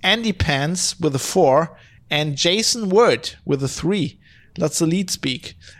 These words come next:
And I have to do some live e-, editing <laughs> because on my show notes it says Mike the Dan, the Dan,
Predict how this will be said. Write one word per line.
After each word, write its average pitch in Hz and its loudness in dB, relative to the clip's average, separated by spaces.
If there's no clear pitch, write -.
And 143 -4
I 143 2
have 147 -2
to 165 -6
do 165 0
some 147 -2
live 139 0
e-, 101 -4
editing 151 -2
<laughs> - -2
because - -2
on 151 0
my 143 0
show 160 2
notes 135 0
it 139 -2
says 135 -2
Mike 139 -2
the 135 -2
Dan, 127 -4
the - -4
Dan, 135 -2